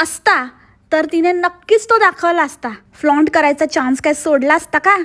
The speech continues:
"बाबा, माझा पासपोर्ट आला, माझा पासपोर्ट आला", एवढं मोठं डॉक्युमेंट आणि असं एकदम लॉक टाकला असता की एक मेन डॉक्युमेंट, अ, झालं माझं इन्फ्लुएन्सर. एवढं होतं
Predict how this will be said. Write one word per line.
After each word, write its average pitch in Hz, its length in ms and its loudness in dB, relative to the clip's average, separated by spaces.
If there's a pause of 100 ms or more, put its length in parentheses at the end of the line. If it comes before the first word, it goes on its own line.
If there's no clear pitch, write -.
(520)
"बाबा, 359 1000 2
माझा 370 220 -2
पासपोर्ट 359 440 -4
आला, 381 260 -4
माझा 370 180 -6
पासपोर्ट 359 480 -8
आला", 359 320 -4
एवढं 339 220 -6
मोठं 349 320 -8
डॉक्युमेंट 349 680 -6
आणि 320 160 -6
असं 330 240 -8
एकदम 330 340 -8
लॉक 302 200 -6 (100)
टाकला 339 260 -8
असता 320 400 -8
की 294 180 -16
एक 302 280 -10 (400)
मेन 311 240 0
डॉक्युमेंट, 311 600 -4 (260)
अ, 277 180 -4
झालं 285 400 -2
माझं 277 580 -4 (380)
इन्फ्लुएन्सर. 277 920 -4 (880)
एवढं 285 340 0
होतं 339 420 2